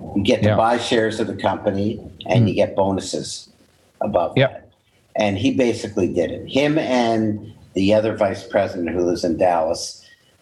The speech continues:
Speaker 1: were on the same deal, and they made sure that they made, bought, got, were able to buy their shares. So, uh, let's say this guy got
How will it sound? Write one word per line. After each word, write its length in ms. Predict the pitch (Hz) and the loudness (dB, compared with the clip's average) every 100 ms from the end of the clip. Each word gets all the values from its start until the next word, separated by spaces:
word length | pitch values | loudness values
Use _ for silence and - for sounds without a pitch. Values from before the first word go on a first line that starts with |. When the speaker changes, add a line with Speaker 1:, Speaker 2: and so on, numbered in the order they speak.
| _ | _
Speaker 1:
were 160 | 98 | 2
on 140 | 101 98 | 2 2
the 80 | 92 | -2
same 360 | - 117 110 | 0 0 0
deal, 560 | 104 92 85 95 107 - - - _ _ | 0 2 2 2 -2 -10 -20 -20 _ _
and 380 | 98 98 95 92 | 0 2 2 0
they 160 | 113 127 | 0 2
made 340 | 131 127 113 | 4 4 0
sure 680 | - - 104 95 104 104 - - - | -2 0 0 2 0 -2 -8 -18 -4
that 240 | 92 90 | -4 -2
they 220 | - 104 101 | 0 2 2
made, 580 | 101 98 92 90 - - - - _ _ _ _ | 2 0 -2 -4 -8 -16 -20 -20 _ _ _ _
bought, 500 | 113 113 123 - - | 0 2 2 -2 -6
got, 280 | - 107 120 - - - - 104 | 0 2 2 -2 -14 -18 -6 0
were 80 | 104 | 2
able 220 | 107 104 | 2 0
to 80 | 107 | 0
buy 280 | 107 113 120 | 2 4 4
their 180 | 123 | 2
shares. 720 | 107 - 82 80 95 104 - - _ _ _ _ _ _ _ _ _ - - | 0 0 0 2 0 -4 -10 -18 _ _ _ _ _ _ _ _ _ -20 -16
So, 580 | - - 101 98 - - | -4 2 2 2 -4 -4
uh, 140 | 85 92 | -2 2
let's 200 | 107 107 | 2 0
say 220 | - 90 | -2 -2
this 220 | 87 107 - | 0 -2 0
guy 240 | 110 92 | 0 2
got 380 | 87 87 82 | 2 2 0